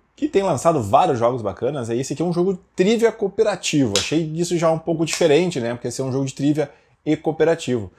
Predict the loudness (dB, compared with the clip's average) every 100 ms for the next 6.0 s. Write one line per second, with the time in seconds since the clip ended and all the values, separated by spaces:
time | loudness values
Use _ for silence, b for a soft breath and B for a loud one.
0 | b b -6 0 2 4 2 2 0 2
1 | -2 -2 0 2 2 -2 -2 -6 -6 -6
2 | -8 -8 -6 -2 0 0 -2 -2 -4 -2
3 | 0 0 -2 0 -2 0 0 0 0 0
4 | 2 2 2 2 0 -2 -6 -2 -2 0
5 | -2 -4 -4 -6 -6 -8 -6 -6 -6 -10